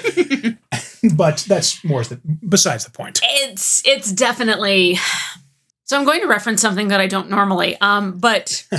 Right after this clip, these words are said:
Speaker 1: <laughs>
Speaker 2: there is a scene in Parks and Rec near, uh, near the end of, I think, the, um,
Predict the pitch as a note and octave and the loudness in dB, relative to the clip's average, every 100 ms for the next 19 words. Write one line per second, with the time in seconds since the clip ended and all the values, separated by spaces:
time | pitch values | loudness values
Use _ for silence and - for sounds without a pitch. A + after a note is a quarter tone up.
0 | - A3 G3 C4+ F4 D#4+ - C#4 B3+ A#3+ | -2 -2 2 2 2 0 0 0 0 -2
1 | - G3 - G3 G3 F3 E3+ - _ _ | -2 -2 -2 -2 0 0 -2 -10 _ _
2 | _ _ _ G3 G#3+ A3 A3 A3+ A3+ A3 | _ _ _ -4 2 4 6 6 4 2
3 | - G#3+ G#3+ G#3 A3+ A3+ C4 C4+ B3+ A#3 | 2 0 0 0 2 4 4 2 2 2
4 | A#3+ A3+ F#3 G3 F#3+ A#3+ A3+ A3 G#3 G3+ | 0 0 0 -2 -4 -2 -2 -2 -2 2
5 | F#3+ F3+ F3 F3 F3 F3 | 2 2 2 0 -4 -10